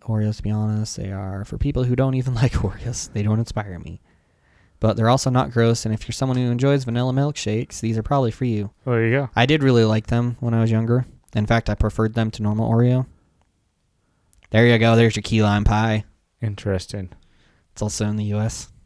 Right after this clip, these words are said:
Speaker 1: It's a risky mix, li-, mixing lime and chocolate, is what this pr-, thing says, which I could see.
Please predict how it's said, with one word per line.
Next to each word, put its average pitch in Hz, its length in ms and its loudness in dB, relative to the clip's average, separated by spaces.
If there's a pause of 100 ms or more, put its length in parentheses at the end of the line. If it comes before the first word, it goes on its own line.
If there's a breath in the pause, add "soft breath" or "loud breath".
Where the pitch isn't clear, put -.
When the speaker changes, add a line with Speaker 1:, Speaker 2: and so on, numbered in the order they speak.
(2250 soft breath)
Speaker 1:
It's - 100 -6
a 113 60 4
risky 110 320 0
mix, - 440 -4 (100)
li-, 110 220 -6
mixing 107 360 -4
lime 104 280 -4
and 101 100 -6
chocolate, - 420 -8 (540)
is 101 100 -8
what 101 140 -8
this 104 160 -10
pr-, - 240 -8
thing 101 300 -10
says, 98 420 -10 (840 soft breath)
which - 140 -14
I 110 80 0
could - 160 -12
see. 95 300 -8